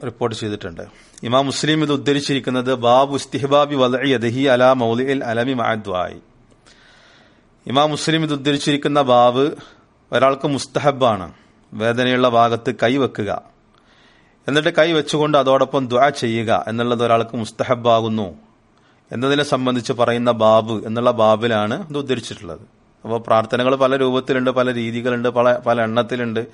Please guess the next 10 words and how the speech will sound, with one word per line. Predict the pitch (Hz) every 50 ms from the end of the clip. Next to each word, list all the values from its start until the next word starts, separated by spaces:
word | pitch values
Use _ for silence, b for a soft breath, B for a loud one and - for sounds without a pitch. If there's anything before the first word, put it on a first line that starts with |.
| B B B B B B B B B
അതിൻ്റെതായ | - - 123 123 131 131 139 135 139 139 139 139 139 143 139
രീതികളും | 131 131 127 135 135 139 143 135
കാര്യങ്ങളൊക്കെ | 139 135 135 135 139 139 135 151
വേറെ | 135 135 139 139
നമ്മൾ | 139 139 139 135
മനസ്സിലാക്കേണ്ടതുണ്ട്. | 131 127 120 - 131 127 117 123 120 110 104 104 92 82 -
ഇവിടെ | - - - 127 143 170
പ്രത്യേകമായി | 175 170 156 - 170 170 180 185 180 185
പഠിപ്പിച്ചതെന്ന് | 180 175 165 143 143 131 151 151 151 147 147
വെച്ചാൽ | 135 143 139 135 131 139 147